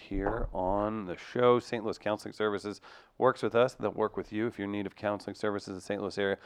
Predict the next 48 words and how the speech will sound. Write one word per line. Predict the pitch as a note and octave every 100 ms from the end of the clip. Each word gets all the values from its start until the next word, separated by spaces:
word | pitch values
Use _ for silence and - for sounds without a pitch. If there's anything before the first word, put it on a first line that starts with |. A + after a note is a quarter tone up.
| - -
Drop | - A2+
'em | G#2+
a |
line, | E2+ D2+
Saint | - F2+
Louis | F2+ -
Counseling | - E2 - E2+
dot | E2+ E2+ F2+
org | E2+ F2
online, | - D#2+ G#2 D3
and | G2+
listen | -
to | G#2+
Mental | G#2 G2+ F#2
Health | G#2 -
Matters, | F#2+ G2+ G2+ - - - -
the |
podcast, | - G#2+ A2+ D2+ - -
where | E2
they | D#2
discuss | D#2 - - F#2+ F#2+
breaking | - F#2+ F2 G2 - A2 G#2+
down | F2+ G2+ G2+ G2+ - - _ -
the |
barriers | G2+ G#2 C3 G#2+ E2 G#2
of | E2
mental | F#2+ G#2 - A#2+ - -
health | E2+ -
stigma, | - - F#2+ D2 C2+ - - _ _ -
uh, | D2 C2+
with | D#2+ D#2 -
interesting | F#2+ - D#2+ F2
guests | D#2 D2+ - -
each | F#2 - -
and |
every | F2 D#2+
week. | D2+ -
Big | F#2 -
shout | E2+
out | F2
to | -
Tom | - G#2+ A#2 G3 G3 G3 _ _ _
and | - A3
Debbie | A#3 C4 - - - _
from | -
Mental | E2 - E2
Health | -
Matters. | F2+ F2